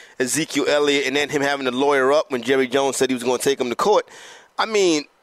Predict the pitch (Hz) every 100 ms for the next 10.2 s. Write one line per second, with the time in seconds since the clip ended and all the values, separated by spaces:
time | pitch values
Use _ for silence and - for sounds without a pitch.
0 | _ _ _ - 190 220 196 214 185 175
1 | 170 156 160 156 139 139 135 123 123 160
2 | 262 165 143 139 151 170 135 - 147 165
3 | 151 151 131 165 127 143 220 190 151 139
4 | - 156 147 131 120 185 226 330 214 220
5 | 185 143 226 359 - 151 - - - -
6 | 139 139 139 151 160 156 135 156 160 165
7 | 139 147 139 143 139 143 160 156 - 151
8 | 139 - 143 135 143 151 147 156 170 156
9 | 175 170 143 156 156 165 139 117 113 160
10 | 123 90